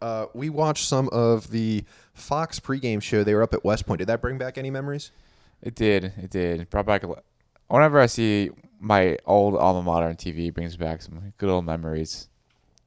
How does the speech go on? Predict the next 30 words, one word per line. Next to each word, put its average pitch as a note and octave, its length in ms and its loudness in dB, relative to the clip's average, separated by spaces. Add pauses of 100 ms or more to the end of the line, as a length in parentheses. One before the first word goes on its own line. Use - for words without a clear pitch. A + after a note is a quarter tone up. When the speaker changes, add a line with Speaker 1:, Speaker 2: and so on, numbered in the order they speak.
(800)
Speaker 2:
The G#2+ 80 0
one A#2+ 100 4
thing A#2+ 80 6
I G#2+ 40 6
do G2+ 200 4
remember, F2+ 500 2 (340)
I F#2+ 120 -2
just F#2+ 280 -4 (280)
think G2+ 180 -4
about E2 180 -2
this, E2 360 0
is, E2+ 180 -6
uh, E2 380 0 (500)
when F#2+ 160 -4
Army A2 460 2
played F#2+ 460 0
Notre F#2 240 -2
Dame F2 380 -4
my D#2 140 -6
senior G2+ 580 -4
year, D#2 400 -4
they D#2 140 -4
played F2+ 400 0
in G2 300 -2
New F#2 80 -2
York E2 200 -2
City E2+ 360 -4
on E2+ 160 -2
Yankee E2 360 -6
Stadium, G2+ 720 -4